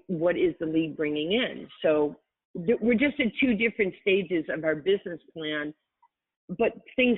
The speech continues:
have to change. I, I, I do think it's gonna happen in collective bargaining. Um, I am on a,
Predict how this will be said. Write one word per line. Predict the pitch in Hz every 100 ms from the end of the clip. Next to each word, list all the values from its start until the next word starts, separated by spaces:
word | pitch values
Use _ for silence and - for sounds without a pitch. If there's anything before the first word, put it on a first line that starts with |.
| 196
have | 196 190
to | 190
change. | - 226 156 135 - -
I, | 185 175
I, | 185 180 185
I |
do | 180 208 220
think | - 202 190
it's | -
gonna | 185 170
happen | 175 165 170
in | 160
collective | 170 156 - 147
bargaining. | 160 147 156 165 175 180 - 160
Um, | 147 147 151 151 - -
I | 165
am | 165 165
on | 165
a, | 160